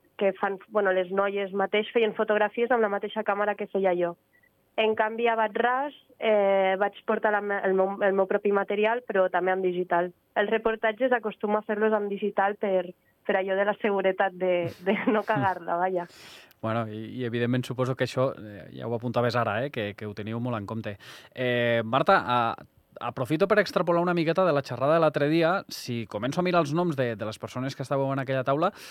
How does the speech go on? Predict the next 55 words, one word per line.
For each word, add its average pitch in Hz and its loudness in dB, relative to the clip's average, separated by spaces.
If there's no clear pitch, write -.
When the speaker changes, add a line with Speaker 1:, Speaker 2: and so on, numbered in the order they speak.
Speaker 2:
una 147 2
de 175 6
les 175 2
coses 196 4
que 180 2
més 165 6
es 170 4
destaca, 185 2
i 151 2
jo 127 2
crec 143 -2
que 143 2
això 127 -4
és - -6
molt 151 4
positiu, 143 0
és 196 2
la 175 6
joventut, 127 0
no? 143 -2
Perquè 92 -12
tant 101 -6
la 101 -6
Maricel 104 -6
és, 117 -6
és 87 -16
superjove, 131 0
la 127 0
Nayara 107 0
encara 117 -2
més 113 -2
jove 123 -2
encara, 143 2
la 151 2
Laura 113 2
mateixa. 131 -4
Em, 110 -4
jo 127 -4
crec 151 0
que 180 2
això 170 2
també 180 2
fa 175 -2
patxoca, 131 0
no? 151 -4
O 120 -4
és 120 -8
d'aquelles 127 -4
coses 131 -6
per, 135 -2
per 110 -6
realment 120 -4
sentir-se 120 -6
or-, 101 -10
orgullós? 120 -6